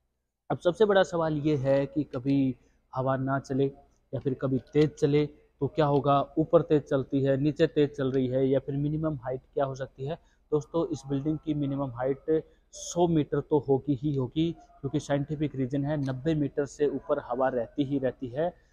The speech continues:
और ऐसा न, अगर नब्बे मीटर से ऊपर हवा नहीं होगी तो कोई भी जिंदा नहीं बचेगा। इसलिए इस हा-, ये जो building जो बनाई जाएंगी विटर project की,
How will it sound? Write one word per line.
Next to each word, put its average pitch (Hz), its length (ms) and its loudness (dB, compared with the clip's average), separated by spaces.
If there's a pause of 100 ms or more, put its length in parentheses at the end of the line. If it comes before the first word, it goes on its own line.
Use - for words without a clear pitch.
(280)
और 131 400 0
ऐसा 139 280 -2
न, 135 140 -2
अगर 131 340 0
नब्बे 147 300 0
मीटर 156 260 0
से 151 140 -2
ऊपर 143 220 0
हवा 139 220 0
नहीं 139 360 -6
होगी 147 260 -4
तो - 120 -8
कोई 139 200 -2
भी 131 120 -10
जिंदा 131 240 -8
नहीं 139 120 -8
बचेगा। 131 320 -10
इसलिए 151 380 -6
इस 135 240 -10 (420)
हा-, 135 460 -2
ये 147 80 4
जो 143 120 0
building 156 460 4
जो 151 100 4
बनाई 139 300 0
जाएंगी 135 340 -2
विटर 135 240 -4
project 127 340 -10
की, 196 200 -2